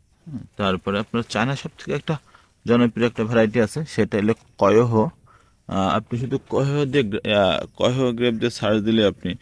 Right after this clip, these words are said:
Google-এ পেয়ে যাবেন এটা। এটার গাছের গ্রোথ দেখেন, বেয়ার রুটগুলো খুব মোটা মোটা। এই যে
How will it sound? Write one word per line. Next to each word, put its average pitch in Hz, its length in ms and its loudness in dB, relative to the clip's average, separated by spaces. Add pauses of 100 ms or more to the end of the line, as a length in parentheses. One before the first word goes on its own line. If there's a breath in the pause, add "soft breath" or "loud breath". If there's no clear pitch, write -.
(320 soft breath)
Google-এ 95 300 2
পেয়ে 95 220 2
যাবেন 85 280 0
এটা। 104 240 -6 (140)
এটার 101 220 -2
গাছের 110 280 -2
গ্রোথ 92 260 -4
দেখেন, 101 480 -2
বেয়ার 92 180 0
রুটগুলো 98 360 -2
খুব 95 160 -10
মোটা 98 220 -6
মোটা। 90 300 -6 (640 soft breath)
এই - 140 -10
যে - 120 -12